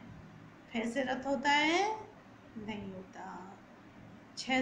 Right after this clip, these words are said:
से रथ होता है? नहीं होता। छ से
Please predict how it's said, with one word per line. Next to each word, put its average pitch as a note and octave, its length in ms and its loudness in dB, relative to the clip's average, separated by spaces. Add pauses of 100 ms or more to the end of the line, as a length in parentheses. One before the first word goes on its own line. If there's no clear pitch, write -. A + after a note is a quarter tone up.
से D4+ 120 2
रथ C#4+ 220 2
होता D4 280 4
है? D#4+ 260 6 (920)
नहीं G#3+ 300 -4
होता। G#3 340 -6 (380)
छ A#3 180 0 (100)
से C#4 140 2